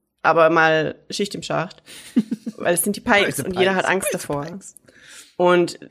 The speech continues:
Speaker 1: umso komischer ist es aber dann so ein bisschen, also hier wird es ja auch so ein bisschen dargestellt und die Pikes kommen, sogar die Huts verschwinden und haben so heftig Angst.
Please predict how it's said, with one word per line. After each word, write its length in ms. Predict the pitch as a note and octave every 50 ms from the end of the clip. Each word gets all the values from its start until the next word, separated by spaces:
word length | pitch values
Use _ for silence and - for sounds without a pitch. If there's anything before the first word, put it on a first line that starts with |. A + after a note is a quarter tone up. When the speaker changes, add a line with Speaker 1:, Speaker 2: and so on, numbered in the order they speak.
| - _ _
Speaker 1:
umso 440 | F#3+ G#3+ G#3+ G#3+ G3 G#3+ G#3+ G#3+ G#3 - - _ - _ _ -
komischer 560 | - - A3 G#3+ G3+ G#3 A3 A3+ A3 - -
ist 140 | A3 A3 A3+
es 100 | A3+ A#3
aber 120 | G#3+ G#3+
dann 180 | G#3+ G#3+ G#3 G#3+
so 80 | A3
ein 80 | G#3+ G#3
bisschen, 280 | A3 G#3+ - G#3+ F#3+
also 160 | - G3+ F#3+ G3
hier 360 | - G3+ G3+ A3 A3 G#3+ - - - _
wird 180 | G3+ G3+ G3+ G3+
es 80 | G3 -
ja 160 | - - A3+
auch 60 | C#4
so 100 | C4 C#4
ein 60 | C4 A#3+
bisschen 240 | A#3+ A3+ - A#3
dargestellt 640 | G#3+ G#3 G3+ G#3 A3 G#3+ - G#3 G3 G3+ G3 G3 -
und 340 | - G3 F#3+ F#3 F#3 F3+ - _ _ _ _ _ _ _ _ _ _ _ _ _ - - _ -
die 40 | G3
Pikes 360 | - G#3+ G#3+ G#3+ G#3+ - -
kommen, 320 | - A#3 G#3+ G#3+ G#3+ G#3+
sogar 240 | G#3 G#3 - F#3+ F#3
die 140 | F3+ F3+ F#3
Huts 180 | G3 G3+ -
verschwinden 560 | - - G#3+ G#3 G3+ G#3+ A3 G#3 - G3+ G3+ G3+
und 120 | G3 G3+
haben 160 | G3 F3 F#3+
so 100 | G3+ G3
heftig 340 | F#3+ F#3 F#3 - G3 - -
Angst. 380 | - F3 F3+ F3+ F#3 - -